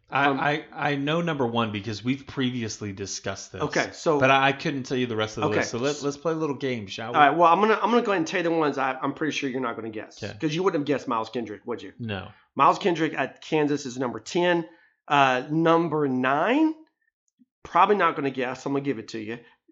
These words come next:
Speaker 2: Uh, Jarret Doege from West Virginia, meaning they don't think Austin Kendall is gonna be the starting quarterback, and I don't think he is either.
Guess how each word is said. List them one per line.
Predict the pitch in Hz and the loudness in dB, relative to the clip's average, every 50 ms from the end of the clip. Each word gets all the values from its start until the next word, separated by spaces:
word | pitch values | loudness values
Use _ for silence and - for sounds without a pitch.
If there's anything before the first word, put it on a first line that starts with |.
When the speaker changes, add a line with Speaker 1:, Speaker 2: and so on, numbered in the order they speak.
| _ - | _ -4
Speaker 2:
Uh, | 135 127 123 120 117 123 | -2 -2 0 0 -2 -4
Jarret | 131 117 110 147 160 165 170 170 160 147 135 | -6 -4 -2 2 2 4 4 2 0 -2 -2
Doege | 135 147 151 151 147 123 120 117 113 | 0 0 0 0 -2 -6 -8 -8 -8
from | - - 131 127 127 | -6 -6 -4 -2 -2
West | 127 131 131 - - | -2 -2 -4 -6 -6
Virginia, | - 143 139 - 147 139 123 107 104 101 98 101 - | -6 -6 -4 -2 -2 -2 0 -2 -4 -8 -10 -10 -6
meaning | 127 147 160 170 165 143 131 131 127 | -2 0 2 2 2 2 2 2 0
they | 123 127 135 | 0 0 0
don't | 151 147 143 147 | 0 -2 -2 -2
think | 143 139 123 | -4 -2 0
Austin | 123 123 123 - 147 135 | -2 -2 -2 -4 -6 -8
Kendall | 123 - 160 147 127 123 123 | -6 -4 -2 -2 -2 -2 -4
is | 123 | -6
gonna | 123 135 120 113 | -6 -8 -6 -6
be | 123 123 | -6 -8
the | 110 | -8
starting | - - 117 113 113 | -8 -8 -8 -6 -8
quarterback, | 113 - 143 131 120 110 123 120 120 117 - | -6 -4 -4 -4 -4 -2 -2 -2 -2 -2 -6
and | 113 - | -12 -2
I | 107 160 190 | 0 2 2
don't | 190 143 | 2 0
think | 147 147 131 | -2 -4 -4
he | 120 123 123 | -4 -4 -6
is | 117 101 123 | -4 -4 -4
either. | 127 127 113 101 - | -4 -4 -6 -8 -12